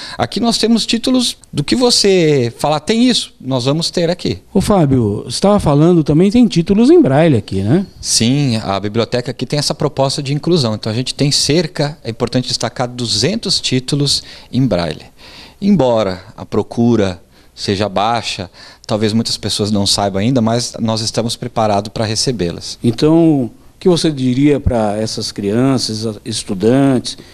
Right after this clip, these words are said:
Speaker 2: e a população em geral em relação à biblioteca?
Speaker 1: Nós devemos nos atentar mais à biblioteca, olhar com mais carinho. O Brasil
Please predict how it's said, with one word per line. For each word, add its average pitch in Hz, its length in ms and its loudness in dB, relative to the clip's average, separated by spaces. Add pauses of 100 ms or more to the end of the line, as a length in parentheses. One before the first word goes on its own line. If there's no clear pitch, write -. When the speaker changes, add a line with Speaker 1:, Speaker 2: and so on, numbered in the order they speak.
(140)
Speaker 2:
e 262 40 2
a 254 40 2
população 147 480 0
em 131 60 2
geral 117 500 0 (300)
em 131 40 -4
relação 127 540 0 (420)
à 160 300 -2
biblioteca? 135 640 -4 (260)
Speaker 1:
Nós 139 340 2
devemos 131 600 0
nos 123 180 2
atentar 135 400 0
mais 123 360 0
à 113 40 -2
biblioteca, 113 600 -2
olhar 120 160 -2
com - 120 -6
mais 120 280 0
carinho. 120 480 -2 (120)
O 131 60 -4
Brasil 104 300 -4